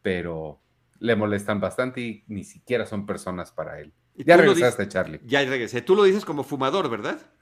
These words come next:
Speaker 1: <laughs> No, pero pues es que, oye, hay que ser justos con la gente.
Speaker 2: Mm. Sí, sí, me parece que, me parece que hay esa razón de que lo tengan,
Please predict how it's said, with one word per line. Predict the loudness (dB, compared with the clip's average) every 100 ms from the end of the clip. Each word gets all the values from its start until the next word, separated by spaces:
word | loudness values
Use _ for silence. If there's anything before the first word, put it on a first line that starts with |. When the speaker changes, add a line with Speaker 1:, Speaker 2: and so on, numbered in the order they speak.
| 0
Speaker 1:
<laughs> | 6 8 8 6 6 0 0 -4 -4 -4 -8 -8 -10 -4 -4 -4 -6 4
No, | 8 8 8
pero | 4 4
pues | 2
es | 0 2
que, | 6
oye, | 6 8 8
hay | 6
que | 4 4 6 6 6 4 0 -8 _ _
ser | -4 -4
justos | -2 -6 -6 -10 -8
con | -6
la | -6
gente. | -4 -6 -8 _ _ _ _
Speaker 2:
Mm. | -10 -8 -10 -14 _ _ _ -20 -18 -18 -18 _ _
Sí, | -10 -6
sí, | -4
me | -4
parece | -6 -8 -8
que, | -10
me | -12 -14
parece | -14 -14 -14 -10
que | -10 -10 -12 -16 -20 -20 -12
hay | -8 -4 -4
esa | -4 -4
razón | -4 -4 -6 -6
de | -10 -8
que | -8
lo | -6
tengan, | -6 -8 -12